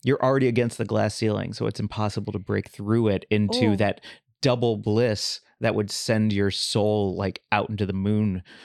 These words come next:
Speaker 1: you know? I don't know, but it's impossible to come. And so I really need some kind of, uh, scientific breakthrough in that department.
Speaker 2: Okay. Well, I think it, for me, the, it's sort of like the journey is the destination in that situation, you know?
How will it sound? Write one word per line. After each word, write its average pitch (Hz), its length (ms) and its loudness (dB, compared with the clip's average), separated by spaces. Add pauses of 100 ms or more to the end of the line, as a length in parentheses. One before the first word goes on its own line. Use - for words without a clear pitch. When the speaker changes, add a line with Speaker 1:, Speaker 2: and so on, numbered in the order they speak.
(160)
Speaker 1:
you 113 120 0
know? 113 400 2
I 127 80 4
don't 135 160 2
know, 120 240 2
but 95 280 -4
it's 101 140 -10
impossible 117 500 -4
to 101 60 -4
come. 101 400 -4 (360)
And 107 160 0
so 113 280 2
I 107 80 2
really 123 340 2
need 113 360 2
some 117 320 0
kind 107 340 0
of, 95 240 -2
uh, 92 380 -4 (760)
scientific 110 560 -2
breakthrough 101 380 -2
in 95 80 -2
that 92 140 -4
department. 101 520 -6 (320)
Speaker 2:
Okay. 208 420 -2
Well, 240 180 0
I 277 80 0
think 339 240 -4 (100)
it, 180 300 -14
for - 180 -6
me, 247 300 0
the, 190 600 0 (160)
it's - 160 -10
sort 311 280 -6
of 240 80 -6
like 208 140 -4
the 196 60 -10
journey 202 300 0
is 170 140 -4
the 165 80 -6
destination 165 960 -6
in 185 120 -4
that 165 160 -4
situation, - 720 -12
you 190 140 -6
know? 180 280 -4